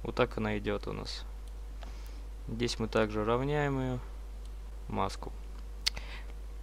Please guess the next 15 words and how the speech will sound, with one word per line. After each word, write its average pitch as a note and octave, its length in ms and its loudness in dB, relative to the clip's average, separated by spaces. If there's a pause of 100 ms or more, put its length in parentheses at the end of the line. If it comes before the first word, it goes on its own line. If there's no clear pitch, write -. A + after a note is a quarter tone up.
(360)
Теперь G#3+ 300 12
также D3 300 12
делаем C#3 300 12
со - 100 6
второй A#2+ 280 12
маской. G#2 340 8
То G#2+ 140 6
есть - 180 6
открываем A#2+ 460 12
параметр A2+ 400 10
mask A2+ 380 10
два. F3+ 440 10 (920)
Ставим A#2 600 8 (240)
параметр A#2 500 10
shape. E3 520 10